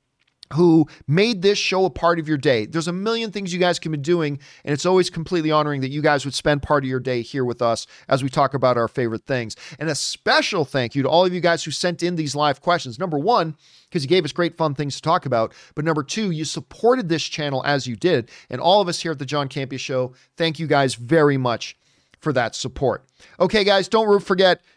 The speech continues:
do the four main things. Stay smart, stay safe, take care of yourselves, and take care of the people around you. Oh,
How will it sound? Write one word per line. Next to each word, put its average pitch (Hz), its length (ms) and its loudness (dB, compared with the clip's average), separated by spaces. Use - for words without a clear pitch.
do 233 200 6
the 196 100 0
four 233 360 6
main 214 280 2
things. 170 320 0
Stay 185 200 0
smart, 214 360 0
stay 202 220 0
safe, 208 320 0
take 185 200 -2
care 208 200 4
of 220 60 0
yourselves, 196 360 0
and 175 80 -10
take 190 160 0
care 185 140 2
of 175 60 0
the 147 60 -8
people 180 260 -4
around 180 260 2
you. 165 140 -2
Oh, 220 240 6